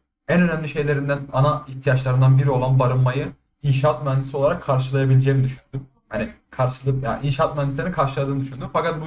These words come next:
ya-, yanlışmış, yanlış bir bilgi. Yani çocukluk şeyleri falan. Ben çocukluktan beri matematik, fizik seviyorum. Ya, fizik hayranıydım ki sen de biliyorsun. Benim en büyük hayalim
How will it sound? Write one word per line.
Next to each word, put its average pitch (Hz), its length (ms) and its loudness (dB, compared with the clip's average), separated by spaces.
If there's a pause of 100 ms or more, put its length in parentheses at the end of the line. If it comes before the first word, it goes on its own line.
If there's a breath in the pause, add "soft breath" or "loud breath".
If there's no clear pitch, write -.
ya-, 151 260 2
yanlışmış, 139 540 -8
yanlış 131 280 2
bir 110 80 -8
bilgi. - 320 -12 (340)
Yani 151 100 -4
çocukluk 147 400 -4
şeyleri 101 360 -4
falan. 131 320 -2 (480)
Ben 175 160 4
çocukluktan 214 380 0
beri 202 120 0
matematik, 196 360 -2
fizik 180 160 -12
seviyorum. 135 460 -2 (120)
Ya, 117 240 -2 (280)
fizik 135 200 -10
hayranıydım 113 380 0
ki - 200 -20
sen 165 260 -4
de 135 220 0 (120)
biliyorsun. 131 440 2 (260)
Benim 196 200 0
en 202 200 2
büyük 175 180 2
hayalim 160 280 2